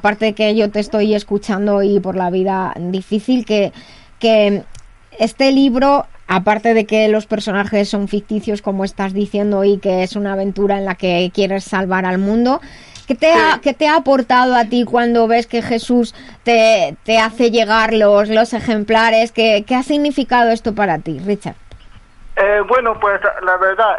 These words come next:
Speaker 2: eh, pues como lo digo, eh, la historia significa para mí, pues eso, yo quería transmitir al, al, lo que es al, al público, quería transmitir mis,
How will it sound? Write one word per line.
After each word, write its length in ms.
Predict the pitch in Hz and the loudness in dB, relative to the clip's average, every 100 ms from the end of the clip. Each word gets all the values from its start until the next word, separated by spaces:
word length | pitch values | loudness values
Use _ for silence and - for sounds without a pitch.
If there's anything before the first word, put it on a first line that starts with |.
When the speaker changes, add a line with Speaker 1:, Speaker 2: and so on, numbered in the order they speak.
| 143 | -2
Speaker 2:
eh, 120 | 175 | -4
pues 180 | 165 175 | -4 -6
como 300 | - 190 185 | -4 0 0
lo 140 | 175 175 | 2 0
digo, 380 | 233 202 202 214 | 0 0 0 0
eh, 460 | 170 160 151 143 - - - - | 0 0 0 -4 -8 -14 -12 -2
la 140 | 156 | -2
historia 440 | 156 180 185 220 220 - | 0 -2 0 0 0 -4
significa 460 | 202 185 202 208 214 | -6 -6 -4 -2 0
para 240 | 196 190 | 0 0
mí, 140 | 214 233 | -2 -4
pues 240 | 220 - | -4 -4
eso, 240 | 190 180 - - - - - | -2 -4 -6 -14 -20 -20 -8
yo 80 | 170 | -4
quería 240 | 202 208 | 0 0
transmitir 640 | 220 220 202 208 196 214 196 | 2 0 0 -2 -2 -2 0
al, 260 | 175 165 160 | 0 0 0
al, 220 | 165 160 - | -4 -4 -8
lo 140 | 151 156 | -8 -6
que 100 | 156 | -4
es 60 | |
al, 180 | 180 185 | -4 -2
al 140 | 175 | -4
público, 420 | - 190 202 185 170 | -4 -6 -4 -2 -2
quería 220 | 156 170 | 0 0
transmitir 500 | 180 175 180 190 202 | -2 -4 -4 -2 -4
mis, 400 | 175 156 147 139 | -4 -4 -6 -8